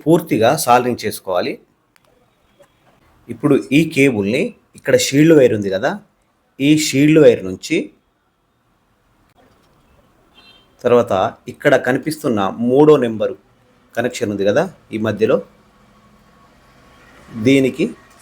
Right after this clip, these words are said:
సాల్డరింగ్ చేసుకోవాలి. చేసేసుకొని ఇది కట్ చేసుకోండి. ఓకే, ఇది పూర్తి అయిపోయింది. ఇప్పుడు ఈ సాకెట్లోకి దీన్ని సెట్ చేసుకోవాలి. అదేవిధంగా ఇక్కడ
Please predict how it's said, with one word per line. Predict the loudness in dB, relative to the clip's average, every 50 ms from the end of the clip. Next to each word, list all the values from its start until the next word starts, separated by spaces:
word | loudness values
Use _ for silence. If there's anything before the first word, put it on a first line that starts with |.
| -12 -2
సాల్డరింగ్ | 0 0 2 2 0 -4 -4 -4
చేసుకోవాలి. | -6 -6 -8 -8 -8 -6 -6 -6 -6 -8 -10 -10 _ _ _ _ _ _ _ _ _ _ _ _ -18 -18 -18 -20 _ _ _ _ -4 -2
చేసేసుకొని | -2 0 0 -2 -6 -6 -6 -4 -2 -2 -2 -4 -8 -14 _ _ _ -10
ఇది | -10 -4 -2 0
కట్ | -2 0 -2
చేసుకోండి. | -6 -8 -8 -10 -12 -12 -12 -14 -18 _ _ _ _ _ _ _ _ -20 -20 _ _ _ -20 _ _ _ _ _ _ -2 -2
ఓకే, | -2 -4 -8 -8 -10 _ _ _ -8 -8
ఇది | -8 -6 -2
పూర్తి | 0 0 0 2 0 0
అయిపోయింది. | 0 0 -4 -6 -6 -6 -6 -8 -8 -10 _ _ _ _ _ _ _ _ _ -6 -4
ఇప్పుడు | -2 0 0 0 0 0 0 -2 -2
ఈ | 0 0 -2
సాకెట్లోకి | -2 -2 -2 -4 -6 -8 -8 -10 -12 -12 -10 -12 -14 -14 -16 _ _ _ _ _ _ _ _ _ _ _ _ -6
దీన్ని | -4 -4 -2 -4 -4
సెట్ | -4 -4 -4 -4 -4
చేసుకోవాలి. | -6 -6 -6 -6 -4 -2 -2 -2 -2 -4 -6 -10 _ _ _ _ _ _ _ _ _ _ _ _ _ _ _ _ _ _ _ _ _ _ _ _ _ -6
అదేవిధంగా | -4 -2 0 0 0 2 0 0 2 2 0 0 -2 -6 -14 _ _ _ _ _ _ _ _ _ _ _ _ _ _ _ _ _ _ _ _ _ _ _ _ _ _ _ _ -16 -10
ఇక్కడ | -4 0 0